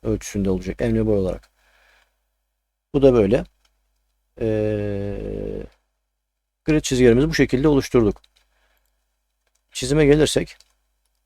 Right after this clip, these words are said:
buna bir çizim örneği yapalım. Mesela, ee, şöyle bir kare yapalım.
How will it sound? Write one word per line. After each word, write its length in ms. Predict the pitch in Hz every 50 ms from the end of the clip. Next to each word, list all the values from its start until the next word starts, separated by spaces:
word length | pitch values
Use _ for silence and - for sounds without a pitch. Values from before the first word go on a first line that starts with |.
| _ _ _ _ _ _ _ _ _ _ _ _ _ _ _ _ _ _ _ _ _ _ _
buna 140 | 139 143 156
bir 60 | 151
çizim 240 | - - 139 147 151
örneği 240 | 147 139 139 147 147
yapalım. 300 | 143 - 98 95 104 120
Mesela, 400 | 127 - - 120 117 127 - - - _ _ _ - - _ _ _ _ _ _ _ _ _ _ _ _ _ _ _ _ _ _ _ _ -
ee, 580 | - 107 104 107 107 107 104 104 104 107 107 107
şöyle 260 | - - 143 139 135 135
bir 80 | 131
kare 220 | - - 143 151 143
yapalım. 340 | 123 - - 92 101 123